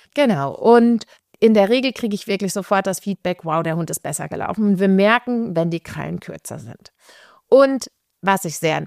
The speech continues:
gut nachvollziehen kann, viele Leute haben Sorge, die Krallen zu kürzen, aus Angst, dem Hund weh zu tun. Und die Sorge ist ja anständig.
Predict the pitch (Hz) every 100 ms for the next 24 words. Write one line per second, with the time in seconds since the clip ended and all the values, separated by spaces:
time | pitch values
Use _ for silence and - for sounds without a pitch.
0 | - 147 - - 302 - 254 - 220 220
1 | 196 196 196 - 302 302 180 175 190 180
2 | 165 165 165 180 202 220 214 170 - 175
3 | 175 170 185 - 214 214 - 214 214 -
4 | 160 - - 190 208 202 - - - _
5 | _ _ _ 175 180 165 165 160 - -
6 | - 151 - - - - 147 156 - 214
7 | 214 202 233 240 226 - _ - 185 175
8 | 143 - _ _ - 151 139 - 170 160
9 | 175 311 -